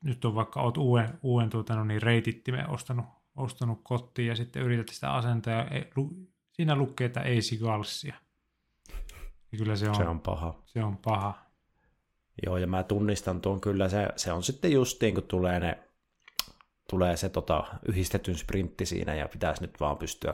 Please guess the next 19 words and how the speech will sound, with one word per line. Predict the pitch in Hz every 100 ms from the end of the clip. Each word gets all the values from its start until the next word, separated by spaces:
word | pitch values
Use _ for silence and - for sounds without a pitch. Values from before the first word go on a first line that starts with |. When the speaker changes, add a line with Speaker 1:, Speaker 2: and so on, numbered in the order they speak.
| -
Speaker 2:
kahtomaan, | 73 69 76 65 50 -
niin |
se | -
on | 110
justiin | 135 151 - 104
silloin | 87 98 92
se | 85
tulo, | 85 87 76
se | 80
hätä | 80 76 76
aina | 50 73 62
sitten. | - - - - - _ _ _ _ _ _ _ _ _ _ _ _ _ _ _ _ -
Ei | 117 113
sigaslia, | - 101 101 92 - 95 85 82
ja | 78 -
sitten | - 107 98 - -
tuota, | 87 80 - 82 - - _ _ _ _ _ _ _ _ _ _ _ _ _ - 123
minä, | 107 101
niinku, | 101 104